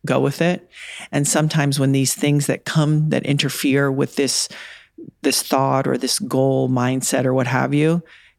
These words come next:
instead of fighting it or continuing on what you were doing, it's better just to go with it. And so if it's, like, a kid wants to talk to you, or if a partner wants to connect,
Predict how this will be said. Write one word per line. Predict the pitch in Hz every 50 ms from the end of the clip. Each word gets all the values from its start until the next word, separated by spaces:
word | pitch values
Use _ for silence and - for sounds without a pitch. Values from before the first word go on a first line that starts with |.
| _ -
instead | 151 151 - - 156
of | 147 139
fighting | - - - 135 143 151 147 147 143 143
it | 135 135 135 139 - - _ -
or | 143 135 131 131 131 131 127 123 - - _ _ _ _ _ -
continuing | - 170 156 - - 165 156 151 147 143 139 139 135 139 135 131 131 135 135 - - _ _ - - - _ _ _ _ -
on | 139 135 131 131 131 131 127 127 131 131 131 131 - - - - _ _ _ _
what | - 139 147 143 -
you | 143 135
were | 135 135
doing, | 135 131 147 147 147 143 131 127 127 127 127 131 147 - _ _ _ _ _ _ _ -
it's | - - - -
better | - 135 131 135 131
just | 123 131 123 - -
to | - -
go | 127 127 123
with | 117 - 127 - -
it. | - - - - - - _ - - _ _ -
And | 143 135 131
so | - - 139
if | 123 -
it's, | 131 -
like, | - 135 -
a | 131
kid | 123 - - 143 139
wants | 139 135 135 131 -
to | - -
talk | - - 127 127 131 - -
to | - 143
you, | 139 139 - 104 143 143 - - - - - -
or | - 139
if | 135 -
a | -
partner | - - - 143 156 - 135 135
wants | 135 135 131 123 -
to | - 131
connect, | - - - 135 135 131 131 135 151 - _ - - -